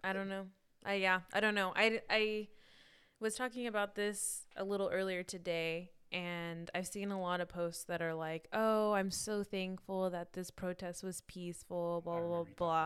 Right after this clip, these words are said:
Speaker 2: about that.
Speaker 1: And I'm just like, "And if it wasn't,
Speaker 2: Mm-hmm.
Speaker 1: why should that matter?" Like, the
Speaker 2: Mm-hmm.
Speaker 1: reas-, I think people are thinking that the reason why protest turns into riots, that turns into looting,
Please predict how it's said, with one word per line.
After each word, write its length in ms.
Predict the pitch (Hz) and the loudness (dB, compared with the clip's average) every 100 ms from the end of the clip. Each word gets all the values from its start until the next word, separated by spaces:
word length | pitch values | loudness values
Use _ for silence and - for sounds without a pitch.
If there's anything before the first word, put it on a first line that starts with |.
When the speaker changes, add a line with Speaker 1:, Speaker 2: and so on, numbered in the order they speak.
| 175 | 0
Speaker 2:
about 160 | - - | -8 -2
that. 60 | |
Speaker 1:
And 100 | 196 | 0
I'm 140 | 190 196 | 0 0
just 180 | 190 | -2
like, 180 | 202 190 196 | -2 -2 0
"And 120 | 196 | 0
if 140 | 196 | 2
it 120 | 190 | 2
wasn't, 600 | 175 170 180 262 311 269 | 2 2 2 0 -2 -4
Speaker 2:
Mm-hmm. 100 | - - - - - - _ - - - _ _ - _ _ | -10 -20 -20 -20 -20 -20 _ -20 -20 -20 _ _ -20 _ _
Speaker 1:
why 180 | 190 202 | 2 4
should 220 | 202 226 | 4 0
that 200 | 202 202 | 0 -2
matter?" 600 | 185 180 208 190 104 202 - - _ _ | -4 -4 -4 -4 -6 -8 -14 -20 _ _
Like, 280 | 208 202 - - - 190 180 | 4 4 2 -14 -12 -10 2
the 80 | 208 | 4
Speaker 2:
Mm-hmm. 120 | 196 | 4
Speaker 1:
reas-, 320 | 220 247 226 - | 4 2 0 -2
I 80 | 220 | -2
think 280 | 214 262 247 | 0 -4 -2
people 340 | 247 220 240 | -4 0 2
are 100 | 233 | 2
thinking 540 | 214 214 208 214 202 202 | 0 -2 -4 -4 -4 -2
that 160 | 180 | -2
the 120 | 185 180 | -2 -2
reason 380 | 196 196 208 | -2 0 -2
why 340 | 185 180 180 180 - - - - - | 0 0 -2 -4 -12 -20 -20 -20 -4
protest 440 | 214 190 202 185 - | 0 0 0 -2 -2
turns 180 | 185 180 | -2 -4
into 240 | 175 185 | -6 -4
riots, 400 | 175 165 165 - | 0 0 0 -4
that 100 | 175 | -6
turns 200 | 180 180 | -6 -6
into 260 | 175 196 180 | -6 -6 -2
looting, 540 | 175 170 160 160 | -2 -2 -4 -8